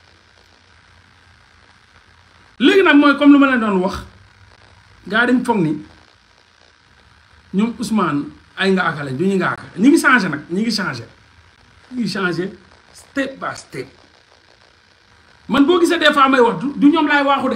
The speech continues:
Xam naa lépp, ñoom xam nañ lépp. Maanaam xam naa li may wax. Des fois damay dégg ay tractation. Gisoo gars yi, dañoo ragal. Coow li ngeen di coow nii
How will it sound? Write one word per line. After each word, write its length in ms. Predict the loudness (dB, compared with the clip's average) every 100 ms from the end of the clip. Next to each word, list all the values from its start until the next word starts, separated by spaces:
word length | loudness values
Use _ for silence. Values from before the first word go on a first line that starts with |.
| -8
Xam 220 | -8 -4
naa 160 | -4 -2
lépp, 440 | -2 -2 -6 -10
ñoom 180 | -6 -6
xam 200 | -6 -8
nañ 160 | -8 -10
lépp. 180 | -12 -14 -20 _ _ _ _ _ _ _
Maanaam 240 | -6 -4 -6
xam 220 | -8 -8
naa 160 | -6 -6
li 80 |
may 140 | -10 -10
wax. 160 | -12 -16 -20 _ _ _ _ _ _ -12
Des 100 | -8
fois 140 | -8
damay 220 | -6 -8
dégg 300 | -6 -8 -10 -18
ay 140 | -20 -20
tractation. 600 | -20 -20 -16 -14 -14 -16 -20 _ _ _ _ _ -16
Gisoo 240 | -10 -8 -8
gars 180 | -10 -14
yi, 80 | -18 _ _ _ _ _ -14
dañoo 240 | -8 -8
ragal. 280 | -8 -10 -14 -18 -20 _ _ _ -14
Coow 160 | -8 -4
li 120 | -2
ngeen 220 | -2 -4
di 100 | -6
coow 220 | -8 -6
nii 160 | -6